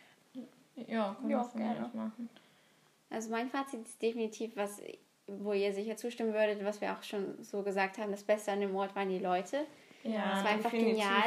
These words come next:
Speaker 3: wenn man reist. Wir hatten noch nie so viel Kontakt, so engen Kontakt mit den Leuten, die mir auch sehr fehlen. Und wir werden auch einige von denen hoffentlich wieder treffen,
Speaker 1: Ja.
Speaker 3: so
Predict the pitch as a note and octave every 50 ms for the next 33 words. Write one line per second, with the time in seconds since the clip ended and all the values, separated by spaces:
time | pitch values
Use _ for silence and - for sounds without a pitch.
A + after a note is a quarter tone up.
0 | A#3+ G#3+ A#3 A#3+ A#3 A#3+ A#3 A3 G3+ G3+ G3 G3+ A#3 C#4+ - - - A#3 A#3+ A#3
1 | A#3 A#3 A3+ A#3 A#3 A#3 A#3+ B3+ A#3 A#3+ A#3+ - B3 A#3 - A#3+ A3+ A3+ A3+ B3
2 | A3 A#3 B3 - - - A3+ G#3 - G3+ G#3 A#3 B3 C#4 B3+ C4 C4 C4+ B3+ B3+
3 | - C4 C4 B3+ A#3+ B3 A#3+ A#3+ B3+ C4 C4 D4 D#4 D#4 - - - - - -
4 | - - - - - _ - - A#3 A3+ A3 G#3+ G#3+ G3+ G3+ G3+ G3+ A3 A3+ G#3
5 | G3+ G#3 G#3 - A#3+ A#3+ C#4 D#4 E4 E4 D4+ A#3+ A3+ A3 A3+ A#3 G3+ A#3 A#3 A#3
6 | A3+ A3 A3+ G3 G3+ G#3+ G#3+ G3+ G#3 G#3 - G#3+ G#3 G#3 G3+ G#3 A3 A3+ G#3+ G3+
7 | - G#3 F#3+ G3 A3+ A3+ A3 G3+ G#3 G#3 A3 A3+ - - D4 C#4 D4 C#4+ D#4 E4+
8 | F#4+ F#4 - _ _ _ _ _ _ _ _ _ D#4 C#4 C4